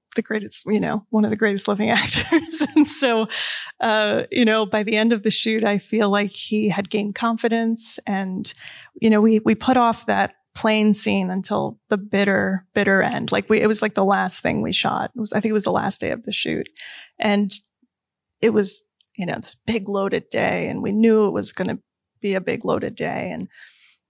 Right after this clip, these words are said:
we started it, and, you know, I often, like, will work with an actor, uh, just with the physical cues. Like, I was like, "Okay, run over there and then run back." So, like, get a, you know, 'cause you've been running. And so he's,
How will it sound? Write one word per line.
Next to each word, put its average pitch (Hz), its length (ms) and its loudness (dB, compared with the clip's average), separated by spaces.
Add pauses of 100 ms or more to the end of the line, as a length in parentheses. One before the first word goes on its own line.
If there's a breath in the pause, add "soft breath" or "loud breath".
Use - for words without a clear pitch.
(640)
we 208 260 -2
started 220 520 2
it, 208 260 2
and, 196 340 -2 (680)
you 220 100 4
know, 220 60 4
I 226 180 4
often, 233 280 4
like, 214 260 2 (240)
will 214 440 0
work 208 200 0
with 214 140 0
an 202 100 0
actor, 196 600 -2 (180)
uh, - 400 -6
just - 220 -4 (300)
with 214 100 -12
the 196 80 -10
physical 226 480 0
cues. 269 460 4
Like, 208 140 2
I - 100 2
was 202 140 2
like, 208 120 -2
"Okay, 214 180 2
run 226 240 4
over 247 180 4
there 226 160 0
and 208 100 -2
then 208 180 0
run 196 200 4
back." - 300 0
So, 208 200 4
like, - 280 -6
get 226 180 2
a, 220 160 2 (440 loud breath)
you 208 120 -2
know, 185 100 -8 (280)
'cause 208 160 -4
you've - 100 -10
been 185 140 -14
running. 233 380 4
And 202 100 -2 (260 loud breath)
so - 120 -4
he's, 254 280 0